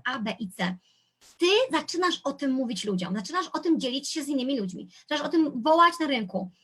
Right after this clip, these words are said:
nie tylko znajomym, przyjaciołom, rodzinie, ale wszystkim, komu się da. I co się okazuje? Że kogo ty przyłączasz do tej wielkiej sieci, sieci partnerskiej, klienckiej czy użytkowników, zwać jak zwać, ty powodujesz na aut-, automatycznie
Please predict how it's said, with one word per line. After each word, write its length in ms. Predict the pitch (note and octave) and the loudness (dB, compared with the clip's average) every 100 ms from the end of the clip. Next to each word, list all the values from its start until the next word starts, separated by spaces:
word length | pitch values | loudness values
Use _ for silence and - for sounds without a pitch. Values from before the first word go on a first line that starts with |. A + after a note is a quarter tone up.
| _ | _
nie 100 | C4+ | -2
tylko 220 | D4 G#4 | -2 -4
znajomym, 400 | E4+ A#3 A#3+ B3+ | -6 -4 -2 -4
przyjaciołom, 520 | - C#4 A#3+ D4+ C4+ A#3 | -4 -4 -4 2 2 2
rodzinie, 340 | A#3 C4 D#4+ | -4 -2 -2
ale 160 | C#4 C4+ | -2 -4
wszystkim, 380 | F#4 - E4+ | -6 -2 0
komu 240 | D4 F#4+ G#4 | 2 0 2
się 120 | F#4+ | 0
da. 200 | C4+ G#3+ - _ _ _ _ _ | 0 -2 -8 _ _ _ _ _
I 100 | C#4+ | -2
co 100 | A4+ | 0
się 220 | C5 C5 | 2 2
okazuje? 520 | F#4+ F#4+ C4+ A#3 - F#3+ _ _ C4 | 2 0 0 -4 -4 -10 _ _ -6
Że 180 | D4+ | -6
kogo 340 | D#4 G4+ G#4 A#4 | -2 -4 -2 -4
ty 140 | G4+ | -6
przyłączasz 440 | - D#4 D#4+ D4 C4 | -4 -2 -2 -2 -6
do 100 | G#3+ | -4
tej 280 | C4 B3+ A3+ | -4 -4 -2
wielkiej 540 | C4+ F4 A4 G#4 E4 - A3+ | 0 0 -2 -4 -4 -12 -10
sieci, 580 | - B3 F#3 A3+ B3+ _ _ _ | -2 -2 -2 -8 -10 _ _ _
sieci 300 | - E4+ B4+ - | -6 -6 -6 -2
partnerskiej, 720 | D#4+ D#4 G#3 G3+ - G#3 A3+ | -2 -2 -6 -6 -6 -8 -6
klienckiej 640 | C4 D4+ C#4+ F3 - F#3 | 0 2 2 -2 -4 -6
czy 120 | G3+ | -4
użytkowników, 640 | B3 - C#4 G3+ G3+ F#3+ G3+ | -10 -6 -4 -4 -4 -6 -4
zwać 300 | F#3 D#4 - | -2 -2 -2
jak 140 | A3+ | -6
zwać, 340 | F#3 G3+ A#3+ - _ _ _ | -4 -4 -4 -12 _ _ _
ty 100 | F4 | -2
powodujesz 640 | F#4 D#4 C#4 F#4+ F#4 - - - | 0 0 -2 -4 -4 -6 -10 0
na 140 | D#4 | 2
aut-, 240 | G4 A4+ - | 2 0 -2
automatycznie 840 | F4 E4+ F4+ F4 G4 - A#3 G3+ | -2 0 -2 -2 -6 -6 -6 -6